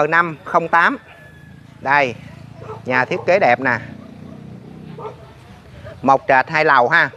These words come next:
hướng chánh bắc. Trong khu đô thị sinh thái Cát Tường Phú Sinh, xã Mỹ Hạnh Bắc, huyện Đức Hòa, tỉnh Long An. Đường N hai bốn nè cô chú anh chị.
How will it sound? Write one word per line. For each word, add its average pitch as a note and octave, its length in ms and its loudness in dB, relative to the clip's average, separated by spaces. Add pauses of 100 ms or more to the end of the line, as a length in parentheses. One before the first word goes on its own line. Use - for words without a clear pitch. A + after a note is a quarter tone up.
(760)
hướng G3+ 220 -2
chánh G#3 160 0
bắc. A3 160 -2 (2000)
Trong E3 200 2
khu F3 180 2
đô E3+ 140 4
thị D3+ 200 0
sinh F3+ 160 -4
thái F3+ 240 2
Cát A#3 240 0
Tường D3 180 -2
Phú G3+ 180 -4
Sinh, F#3 280 2 (380)
xã B2 300 2
Mỹ F3 280 0
Hạnh D3 240 -4
Bắc, A3 180 0 (120)
huyện C3+ 240 -2
Đức G3+ 140 -4
Hòa, B2+ 440 2
tỉnh B2+ 100 -6
Long F3 180 -2
An. D#3+ 220 0 (720)
Đường D3+ 420 2
N - 20 0 (220)
hai D#3+ 140 0
bốn E3+ 300 2
nè G#3+ 160 0
cô D3+ 100 -2
chú F#3 120 -2
anh G3+ 80 -4
chị. C3 200 2